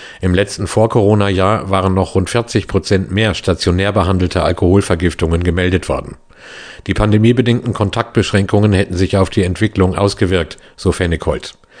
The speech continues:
Er kündigte an, weiter auf Prävention zu setzen, vor allem mit der Schülerplakatkampagne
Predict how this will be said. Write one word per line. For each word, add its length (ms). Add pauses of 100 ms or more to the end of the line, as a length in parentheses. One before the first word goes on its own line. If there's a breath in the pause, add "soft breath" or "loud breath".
(220 loud breath)
Er 80
kündigte 400
an, 280
weiter 320
auf 160
Prävention 560
zu 120
setzen, 520
vor 200
allem 260
mit 160
der 80
Schülerplakatkampagne 1300